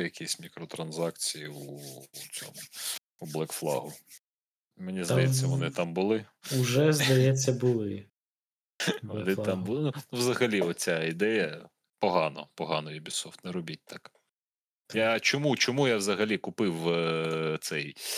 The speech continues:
Speaker 1: Baldur's Gate? Ось, е, я просто зараз знайду, відкрию комент. Ось один комент.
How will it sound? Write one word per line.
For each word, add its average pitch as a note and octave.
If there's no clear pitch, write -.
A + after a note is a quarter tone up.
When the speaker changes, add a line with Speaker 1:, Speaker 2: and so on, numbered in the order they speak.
Speaker 1:
Baldur's F3+
Gate? F3
Ось, -
е, E2
я D#2
просто D2+
зараз C#2+
знайду, D#2+
відкрию C#2+
комент. -
Ось -
один A3+
комент. D2